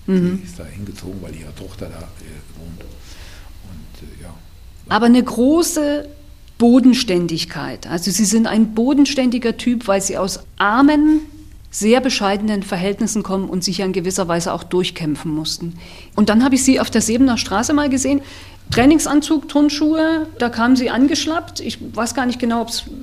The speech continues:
Speaker 1: Turnschuhe waren oder Badeschlappen. Und die Jungs fahren mit den fetten Kahn aus der Tiefgarage.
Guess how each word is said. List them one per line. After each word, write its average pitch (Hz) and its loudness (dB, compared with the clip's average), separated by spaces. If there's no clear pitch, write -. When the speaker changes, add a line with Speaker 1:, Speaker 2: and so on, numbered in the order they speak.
Speaker 1:
Turnschuhe 269 0
waren 269 0
oder 233 0
Badeschlappen. 285 -2
Und 247 -2
die 240 0
Jungs 269 2
fahren 254 -4
mit 247 -4
den 240 0
fetten 247 -4
Kahn 233 -4
aus 226 -8
der - -6
Tiefgarage. 175 -4